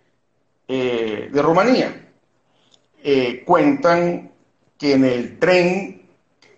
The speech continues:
eh, camino saliendo de Siget,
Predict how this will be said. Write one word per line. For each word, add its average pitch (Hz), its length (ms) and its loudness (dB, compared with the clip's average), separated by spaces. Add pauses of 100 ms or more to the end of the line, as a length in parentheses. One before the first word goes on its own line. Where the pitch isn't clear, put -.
(100)
eh, 123 320 -4
camino 143 1080 4
saliendo 147 540 2
de 185 240 4
Siget, 190 560 -2